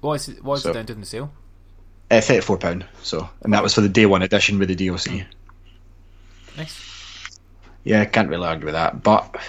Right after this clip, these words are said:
Speaker 2: I mean, if it's not for you, it's not for you. I will say the demo didn't, the demos just did not do it justice. Maybe wait for it to come down. If you're not sure about it, I would wait for it to come down to maybe twenty, twenty-five, which it will in future sales. But for me just now, 'cause I've finished fifteen and I'm not in the biggest of rushes to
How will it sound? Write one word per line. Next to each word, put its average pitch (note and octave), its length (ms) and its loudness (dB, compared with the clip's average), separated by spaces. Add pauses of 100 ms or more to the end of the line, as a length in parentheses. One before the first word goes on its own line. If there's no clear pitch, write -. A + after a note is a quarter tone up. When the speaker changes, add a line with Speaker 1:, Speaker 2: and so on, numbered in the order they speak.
(260)
Speaker 2:
I - 80 6
mean, F3+ 280 6
if C3+ 100 2
it's D3 100 -2
not F3+ 140 6
for D3 140 6
you, C#3+ 60 4
it's B2 100 -6
not C3 120 2
for B2 160 2
you. C3 140 6
I A#2+ 140 0
will B2+ 180 4
say A#2 180 -6
the G#2 120 -6
demo G#2 340 -4
didn't, G#2 380 -4 (120)
the A#2 120 4
demos G2 460 2
just - 280 -8
did G2 140 0
not F#2+ 260 0
do G2 100 0
it F2 100 -2
justice. F2+ 440 -4 (380)
Maybe A3 200 10
wait F#3+ 220 10
for D#3+ 160 6
it D3+ 100 2
to - 60 -14
come B2 220 2
down. A#2+ 160 4
If B2+ 120 -4
you're D#3 100 2
not D#3 120 2
sure A#2 160 0
about A2 160 4
it, A2+ 160 0
I A2+ 100 2
would G#2+ 140 2
wait A2+ 160 4
for A#2 140 6
it A2 80 4
to - 60 -10
come G#2 100 2
down G2+ 180 4
to F#2+ 60 -2
maybe G2 180 4
twenty, F#2+ 320 0
twenty-five, F#2+ 580 2
which - 160 0
it G2 40 2
will F#2+ 220 4
in F#2 180 2 (160)
future - 320 4
sales. C3 340 6
But G2+ 320 4 (320)
for B2 120 6
me C#3+ 140 8
just B2+ 200 2
now, A2+ 140 8
'cause A#2 160 0
I've F#2+ 80 -4
finished A#2 340 -2
fifteen D#3 560 0
and A#2 120 2
I'm A2 140 4
not A2 220 2
in A#2 100 0
the G2 80 2
biggest G2 540 -2
of F#2 180 2
rushes G#2 440 2
to F#2+ 300 2